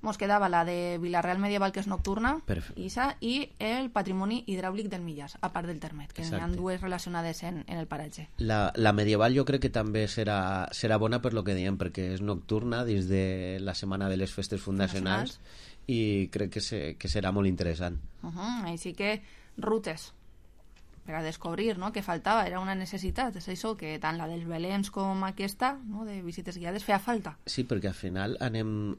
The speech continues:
Speaker 2: anem a fer turisme fora de, de la ciutat i sempre, eh, anem a, a visitar algo, no? En,
Speaker 1: Mhm.
Speaker 2: en algun tipus de, de guia o de ruta, i crec que és lo que faltava en Vila-real per a impulsar també ese turisme, eh, encara que siga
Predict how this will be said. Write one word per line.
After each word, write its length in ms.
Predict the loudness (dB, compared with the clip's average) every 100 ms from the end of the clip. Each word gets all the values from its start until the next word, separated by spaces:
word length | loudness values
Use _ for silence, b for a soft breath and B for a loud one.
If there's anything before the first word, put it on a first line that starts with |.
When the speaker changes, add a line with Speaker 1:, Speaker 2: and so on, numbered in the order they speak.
| -2
Speaker 2:
anem 220 | 2 2
a 40 |
fer 220 | 4 4 4
turisme 880 | 2 2 2 0 0 0 2 0 -4
fora 340 | -4 0 2 4
de, 320 | 2 2 0 -2
de 120 | 0
la 120 | 0
ciutat 340 | 2 0 2 0
i 60 |
sempre, 400 | 0 -2 -2 -4 -4 -8 -16 -10
eh, 140 | -10 -10 -18 -20 -14 -2
anem 280 | 2 4 4
a, 60 | 2
a 100 | 2
visitar 440 | 4 4 2 2 0
algo, 260 | 0 0
no? 140 | 0 0
En, 80 |
Speaker 1:
Mhm. 160 | 0 0 2
Speaker 2:
en 60 |
algun 260 | 2 2 2
tipus 260 | 2 2 0
de, 400 | 0 -2 -4 -6 B B B B
de 180 | 0 2
guia 320 | 4 4 4
o 60 | 2
de 120 | 2
ruta, 440 | 4 2 2 0 -2 B B -2
i 400 | 2 2 2 0
crec 160 | 0 0
que 60 |
és 60 | 0
lo 100 | 0
que 120 | 0
faltava 340 | 0 0 2 2
en 80 |
Vila-real 460 | 2 2 2 2 0
per 140 | 0
a 20 | -2
impulsar 480 | -2 -2 0 0
també 320 | 0 -2 0 0
ese 160 | -2
turisme, 640 | -4 -2 -2 -4 -6 -2 -2 B B B B
eh, 380 | -8 -6 -4 -6 -6
encara 320 | -6 -4 -4
que 80 | -2
siga 400 | 0 2 0